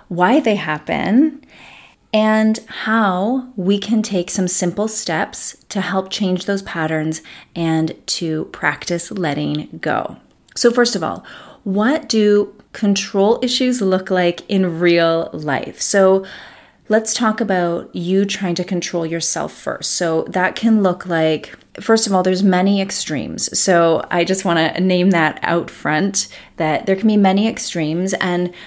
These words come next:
the very extreme examples can be, you know, having disordered eating or compulsively exercising. There can be self-harm, substance abuse,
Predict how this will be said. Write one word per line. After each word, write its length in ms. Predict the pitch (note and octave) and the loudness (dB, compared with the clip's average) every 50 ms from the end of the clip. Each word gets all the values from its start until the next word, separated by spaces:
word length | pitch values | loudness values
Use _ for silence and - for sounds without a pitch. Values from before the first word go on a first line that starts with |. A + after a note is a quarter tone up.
| - - | -20 -16
the 520 | - F#3 - G3+ G3 F#3+ F#3+ F3+ - - - _ _ _ | -16 -6 -2 2 2 4 4 2 0 -2 -10 _ _ _
very 440 | - - - F#3 G3+ G#3 G#3+ G#3 | -18 -10 -4 0 2 4 6 4
extreme 420 | G3 F#3 - - - F#3+ F3 F3 F3+ | 4 4 0 -2 -2 -2 0 0 0
examples 540 | F3 E3+ E3 D3+ D3+ D3+ D#3+ D3+ D3 D3 - | 0 -2 -2 -2 -2 -4 -4 -4 -4 -6 -6
can 200 | - F3+ D#3+ D3+ | -4 -4 -2 -2
be, 460 | D#3 D#3 D#3 D3+ D3 D3 D3 - - | 0 0 0 0 0 -2 -2 -4 -4
you 120 | - F3 E3 | -4 -4 -2
know, 160 | D#3 D3 D3+ | -2 -2 -2
having 300 | D3+ E3 D3+ D3 D3+ D#3 | -4 -4 -4 -2 -2 -2
disordered 500 | E3 F#3 - - F#3+ F#3+ F#3+ G3+ G3 F#3 | 0 0 0 0 0 0 0 0 0 0
eating 420 | - G#3 F#3 - D#3 C#3+ C#3 C#3 | -2 -2 -2 -2 -2 -4 -4 -4
or 160 | - - D#3 | -4 -6 -8
compulsively 920 | D#3 - F3+ F3+ D#3+ - - - D#3+ E3 - - F3+ F3+ F3 F#3 F#3 F3+ - - | -6 -4 -4 -4 -4 -4 -4 -4 -2 -2 -2 -4 -4 -4 -4 -2 -2 -2 -2 -2
exercising. 1000 | G3 G3 G3 - - F3 E3 - - D3+ C#3+ D3+ D3 D3+ D3 C#3+ C#3+ C#3+ D3 D3 - - - - - _ | -4 -2 -2 -2 -2 -2 -2 -2 -4 -4 -4 -4 -4 -4 -6 -4 -4 -6 -6 -8 -12 -18 -20 -20 -16 _
There 100 | - E3+ | -6 -6
can 160 | - - F#3 | -2 0 2
be 100 | E3+ F3 | 2 2
self-harm, 800 | F3 - - D#3+ D#3+ D#3+ - - - A3+ G3 F3+ E3 D#3 D#3 D#3 | 2 2 2 0 0 -2 -4 -4 0 0 2 2 2 0 -2 -2
substance 500 | D#3 - F#3+ G3 G3 - - G3 F3 - | -2 -2 -2 -2 0 0 0 0 -2 -2
abuse, 540 | E3+ D#3+ - D3+ D3+ F#2 - - - - - | -4 -6 -6 -6 -6 -4 -4 -4 -4 -6 -6